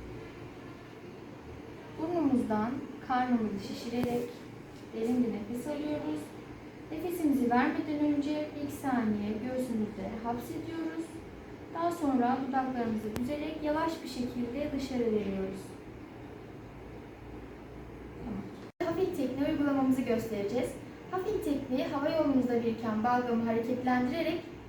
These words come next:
öksürerek dışarı atmamıza yardımcı olur. Huffing tekniğinde ellerimizi göğüs kafesimize yerleştiriyoruz.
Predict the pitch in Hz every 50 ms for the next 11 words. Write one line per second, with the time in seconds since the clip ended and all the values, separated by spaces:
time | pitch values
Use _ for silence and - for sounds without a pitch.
0 | - - 294 311 - - 349 339 339 359 359 - 311 - - 311 294 294 285 -
1 | 240 233 226 226 254 285 302 285 269 254 240 240 240 240 240 240 208 202 214 -
2 | - - - - - - - - - 370 392 403 466 415 381 - 311 277 233 233
3 | 233 233 220 214 220 240 - - - - - - - 330 359 349 349 330 285 262
4 | 254 240 233 - - 349 - - - - - 294 302 339 359 - 349 359 - 311
5 | 269 254 - 254 226 214 220 220 214 220 226 226 226 233 247 247 - - 277 285
6 | 302 311 294 240 226 226 -